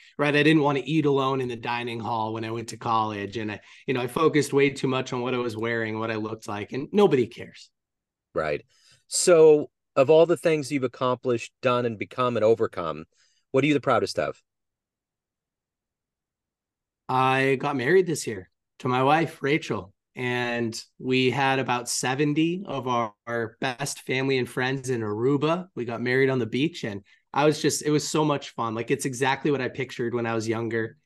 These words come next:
Speaker 1: The woman of my dreams, the, all my family and friends there. So it was such a wonderful experience.
Speaker 2: So everyone has a perception of you, family, friends, fans, but you ultimately run the show. What's your perception? What's your idea of who you think you are?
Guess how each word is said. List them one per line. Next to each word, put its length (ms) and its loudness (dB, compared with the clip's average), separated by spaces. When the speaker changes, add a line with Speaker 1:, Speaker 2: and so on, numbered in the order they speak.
Speaker 1:
The 80 -2
woman 360 4
of 160 2
my 180 0
dreams, 680 -2
the, 200 -8
all 240 4
my 200 2
family 440 -2
and 120 -4
friends 360 -4
there. 260 -2
So 180 -6
it 40 -4
was 140 -6
such 180 -6
a 60 -4
wonderful 420 -6
experience. 720 -12
Speaker 2:
So 220 2
everyone 360 2
has 160 2
a 60 -6
perception 540 -4
of 60 -16
you, 180 -6
family, 480 0
friends, 680 -2
fans, 640 0
but 160 -10
you 180 0
ultimately 380 -2
run 180 0
the 60 -6
show. 180 0
What's 240 0
your 100 -2
perception? 760 -4
What's 200 0
your 160 4
idea 420 2
of 120 2
who 100 -6
you 160 -8
think 260 -8
you 140 -6
are? 180 -14